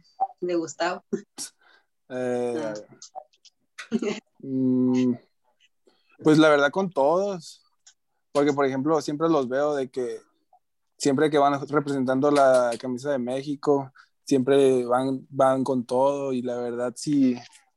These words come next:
Speaker 2: sí me sorprendió a la hora de estar con ellos, me, me quedé como sacado de onda de que ya estoy aquí. <laughs>
Speaker 1: Ajá. <laughs> ¿Y ustedes, Esteban y Brian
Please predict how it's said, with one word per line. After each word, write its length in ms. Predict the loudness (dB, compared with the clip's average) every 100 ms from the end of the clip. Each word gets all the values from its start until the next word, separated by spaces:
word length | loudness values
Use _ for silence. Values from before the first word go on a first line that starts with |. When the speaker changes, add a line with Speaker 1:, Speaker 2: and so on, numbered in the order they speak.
| _ _ _ _
Speaker 2:
sí 220 | -6 -4
me 120 | -2
sorprendió 500 | -4 -4 -4 0 0
a 40 | 2
la 120 | 2
hora 140 | 0
de 60 | -4
estar 200 | -6 -10
con 180 | -10 -8
ellos, 300 | -4 -6 -6
me, 180 | -10 -12 -8
me 140 | -4
quedé 380 | 2 4 4 2
como 180 | 0 -2
sacado 320 | 0 4 4
de 60 | 4
onda 180 | 4 2
de 140 | 0
que 280 | 0 -2 -2 -12 _ -6
ya 120 | -4
estoy 160 | 4 4
aquí. 340 | 4 0 -4 -4 -2
<laughs> 1700 | 0 -2 -8 -18 -20 -20 _ _ _ _ _ _ -4 -4 -4 -10 -16 -20 _ -10 -8 -10 -14 _ _ _ _ _ _ _ _ _ _ _
Speaker 1:
Ajá. 320 | -10 -6 -2 0 0
<laughs> 1500 | -2 -2 -2 -4 -6 -12 -18 -20 -10 -10 -8 -10 -10 -12 _ _ _ -2
¿Y 120 | -2
ustedes, 400 | 0 -2 0 0
Esteban 380 | -2 -4 -2 0
y 80 | 0
Brian 460 | 0 0 -2 -6